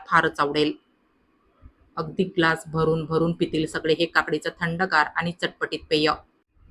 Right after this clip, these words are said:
भातासोबत आणि ज्वारीची भाकरी चुरून त्यासोबत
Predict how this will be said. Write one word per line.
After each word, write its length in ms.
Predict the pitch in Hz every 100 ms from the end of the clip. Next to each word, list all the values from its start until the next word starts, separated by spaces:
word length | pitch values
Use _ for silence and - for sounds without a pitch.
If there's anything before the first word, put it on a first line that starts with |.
| - -
भातासोबत 720 | 190 190 196 - 160 151 -
आणि 180 | 180 180
ज्वारीची 480 | 170 175 165 170 196
भाकरी 340 | 190 185 175
चुरून 280 | 190 175 156
त्यासोबत 480 | 151 185 - 160 165